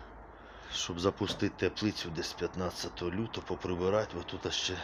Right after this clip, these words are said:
після бурят ми як склад трохи щось позаносили, банки таке. Ну, все позароблювали, ну видно ще удари від снаряду, вон є там дирочки такі по, в полі, тому вон зверху, ну,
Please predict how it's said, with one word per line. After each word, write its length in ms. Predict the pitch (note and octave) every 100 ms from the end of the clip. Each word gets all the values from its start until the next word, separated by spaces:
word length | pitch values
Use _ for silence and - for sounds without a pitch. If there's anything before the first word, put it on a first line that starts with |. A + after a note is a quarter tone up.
| - - - -
після 280 | F#2+ - F#2
бурят 380 | F2+ G2+ A2
ми 120 | G2 F#2
як 140 | F2
склад 380 | - - F#2 F2 - - -
трохи 300 | - F2 -
щось 220 | - F2+
позаносили, 760 | - F#2 F2 F#2+ A#2+ B2+ G2 F#2
банки 460 | F2 A2+ A#2 - F2+
таке. 340 | F2+ - G2+ G#2+ G2+ - - - - - - - - - -
Ну, 40 |
все 180 | D3+ C3+
позароблювали, 880 | B2 B2+ B2+ C3 C#3+ A#2+ A2+ G#2+ G2+
ну 120 | G2+
видно 320 | G2+ A2 G#2 G2
ще 320 | - G2+ G2
удари 360 | G2 F2+ F#2+ F#2
від 100 | -
снаряду, 560 | - G2 F#2 F2+ F2+
вон 180 | F2+ F2+
є 140 | G2+
там 280 | G#2 - F2+
дирочки 480 | D#2 F2+ E2+ - -
такі 320 | - - - F2 -
по, 60 |
в 1500 | - - - - - - - - - - - - - - -
полі, 400 | F#2 F2 E2+ F2+ E2 -
тому 240 | F2 F2+
вон 80 | F2 D#2 - D#2+
зверху, 680 | - F2+ F#2 F#2 F2 - E2+
ну, 100 | E2+